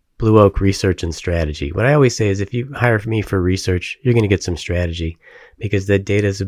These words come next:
worthless if we're not making good decisions a-, around it, and vice versa. If you han-, hire me for strategy, you're gonna get some research because we need good information to make good decisions.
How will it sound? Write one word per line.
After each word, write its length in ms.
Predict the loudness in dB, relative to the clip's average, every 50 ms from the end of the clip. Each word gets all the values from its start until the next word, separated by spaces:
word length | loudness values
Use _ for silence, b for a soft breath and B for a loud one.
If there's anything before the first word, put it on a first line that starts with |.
| -8 -10 -8
worthless 580 | -4 0 0 2 2 4 4 2 2 0 -2 -6
if 160 | -6 -4 0
we're 60 | 0
not 240 | 2 2 0 0 0
making 280 | -2 -2 0 -2 -2
good 140 | 0 0 0
decisions 500 | -2 -4 -4 -2 -2 -2 0 -2 -2 -2
a-, 80 | -4 -6 _ _ -12 -12 -10 -6 -2
around 420 | 0 0 2 2 2 0 -2 -2
it, 120 | -4 -6 b b b b b b b b _
and 240 | -2 0 0 2 2
vice 260 | 4 4 4 2 0
versa. 460 | -2 -2 -2 -2 -2 -4 -6 -8 -8 -8
If 100 | -6 -4
you 160 | -2 -2 -2
han-, 220 | -2 -2 -4 -8 -12 -14
hire 380 | -10 -6 -2 0 0 0 2
me 100 | 0 0
for 160 | -2 -2 -6
strategy, 520 | -8 -6 -4 -2 0 2 2 0 0 0 0
you're 180 | 2 4 4
gonna 120 | 4 4 2
get 160 | 0 -2 -4
some 120 | -6 -6
research 500 | -4 -4 -4 -4 -2 -4 -4 -4 -6 -8
because 260 | -10 -6 -4 -2 -2 0
we 120 | 0 0
need 260 | 0 -2 -4 -6 _
good 180 | -2 -2 0 0
information 640 | -2 -4 -4 -4 -4 -4 -2 -2 -2 -4 -4 -6 -6
to 80 | -4
make 220 | -4 -4 -4 -6 -6
good 160 | -6 -6 -4
decisions. 580 | -6 -6 -6 -6 -6 -4 -4 -4 -6 -6 -8